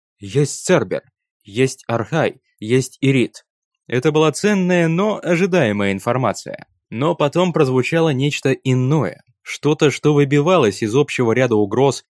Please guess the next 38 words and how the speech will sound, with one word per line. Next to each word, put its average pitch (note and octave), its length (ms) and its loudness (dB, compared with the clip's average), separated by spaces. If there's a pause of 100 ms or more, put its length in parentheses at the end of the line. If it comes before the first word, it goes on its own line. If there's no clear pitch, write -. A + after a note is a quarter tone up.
и D#3 160 0
предупреждений. C#3 800 -2 (280)
Когда A2+ 300 2
он D#3 100 2
говорил C#3+ 360 2
о C3+ 60 2
рисках, D#3 420 -4 (120)
о A2 100 -4
том, D#3 300 -2
как C3 200 0
Цербер C#3+ 440 2
все D3+ 220 0
контролирует, B2+ 880 0
он C#3+ 180 2
упомянул C#3 520 0
почти C3+ 440 0
бессмысленную D3+ 960 0
фразу. G#2+ 360 -2 (480)
«Никто A2 380 -2
не D#3 120 2
смеет C#3 380 -2
спросить, C#3 580 -2 (300)
не A#2+ 160 2
он E3 240 4
ли D#3 140 2
нарисовал D3+ 600 2
новую D3 400 4
ветвь D3+ 360 0
на B2+ 160 -2
древе C3 380 2
династии». B2 640 -2 (560)
В - 80 -20
тот A#2+ 180 -2
момент A#2 320 -4
я A#2+ 140 0
проигнорировал B2 840 0
эту G#2+ 220 -4
фразу, G#2+ 340 -2